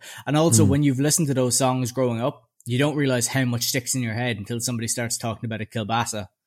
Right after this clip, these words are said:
Speaker 1: and a schnitzel.
Speaker 2: <laughs>
Speaker 1: And then you're like, "Fuck me, I know this." I c-, to this day, I cannot go through a McDonald's drive-thru without that reference.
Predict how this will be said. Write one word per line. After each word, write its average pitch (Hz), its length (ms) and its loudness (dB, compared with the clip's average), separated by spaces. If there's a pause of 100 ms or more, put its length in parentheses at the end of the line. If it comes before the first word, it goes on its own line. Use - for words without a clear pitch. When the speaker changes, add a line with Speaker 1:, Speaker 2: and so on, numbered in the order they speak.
(600)
Speaker 1:
and 117 120 -6
a 113 60 -4
schnitzel. 110 560 -4 (180)
Speaker 2:
<laughs> - 420 -16
Speaker 1:
And 123 140 -2
then 117 120 -2
you're 110 120 -6
like, 101 220 -8
"Fuck - 380 -14 (100)
me, - 180 -20 (500)
I 113 120 -8
know 120 200 -6
this." - 340 -10 (400)
I 190 160 4
c-, - 260 -8
to 233 160 2
this 170 180 4
day, 135 440 2
I 127 140 -2
cannot 120 380 -2
go 123 200 0
through 117 180 -4
a - 20 -4
McDonald's 104 480 -6
drive-thru 107 440 -6 (1000)
without 104 300 -4
that 98 100 -4
reference. 95 440 -10